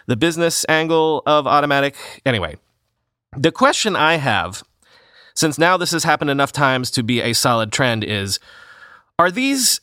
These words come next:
App Store reviewers going rogue or being overly aggressive? Is there something in the water in Cupertino? It can't be at this point, right? Like, at this point, this has to be some sort of new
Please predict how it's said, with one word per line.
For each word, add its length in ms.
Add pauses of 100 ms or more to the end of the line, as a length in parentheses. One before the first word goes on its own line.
App 200
Store 240
reviewers 500
going 360
rogue 680
or 200
being 300
overly 480
aggressive? 800
Is 180
there 140
something 440
in 200
the 80
water 460
in 180
Cupertino? 720 (680)
It 180
can't 320
be 280 (320)
at 140
this 160
point, 300
right? 280 (420)
Like, 320 (140)
at 120
this 160
point, 240
this 160
has 300
to 100
be 120
some 300
sort 320
of 320
new 480